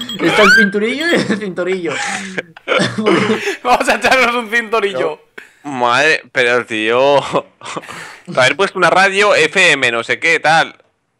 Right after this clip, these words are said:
Speaker 2: Claro. No, sí, también, la verdad es que sí.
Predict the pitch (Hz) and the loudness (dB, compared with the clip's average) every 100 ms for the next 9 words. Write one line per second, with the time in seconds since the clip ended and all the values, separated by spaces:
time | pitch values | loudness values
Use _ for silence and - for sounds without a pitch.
0 | _ _ _ _ 151 156 - 156 135 - | _ _ _ _ -8 -8 -8 -12 -14 -20
1 | _ _ _ _ _ _ _ _ _ _ | _ _ _ _ _ _ _ _ _ _
2 | 143 - 160 123 139 113 110 120 - 139 | -20 -16 -12 -10 -8 -10 -10 -12 -14 -20